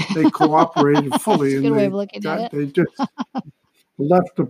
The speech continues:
Speaker 1: left, left the planet. But now they're continuing, and a lot of older people, uh, I'm eighty-four, B Rose a hundred and five, they, they, they don't,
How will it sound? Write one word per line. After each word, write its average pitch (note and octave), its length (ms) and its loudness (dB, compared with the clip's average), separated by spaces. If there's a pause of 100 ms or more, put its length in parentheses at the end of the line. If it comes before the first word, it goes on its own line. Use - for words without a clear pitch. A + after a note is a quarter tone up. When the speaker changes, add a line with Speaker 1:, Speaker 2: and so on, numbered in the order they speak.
(480)
Speaker 1:
left, F3+ 380 2
left F3+ 320 0
the D3+ 120 -4
planet. F3+ 640 -2
But D3 220 -6
now E3+ 540 0 (520)
they're F3 220 2
continuing, F#3 1040 0
and F3 500 -2
a F3 200 -4
lot G#3+ 320 -2
of B3+ 240 -2 (120)
older D#3+ 420 -2
people, D3 580 -6 (480)
uh, D#3 360 -4
I'm F#3+ 240 2
eighty-four, F3 640 4
B D#3+ 200 2
Rose F3 360 2
a C3+ 60 -6
hundred D#3 340 0
and D3+ 140 -8
five, F3+ 480 -4 (460)
they, G3 320 0 (260)
they, F3+ 320 2 (200)
they F3+ 400 0
don't, G3 440 2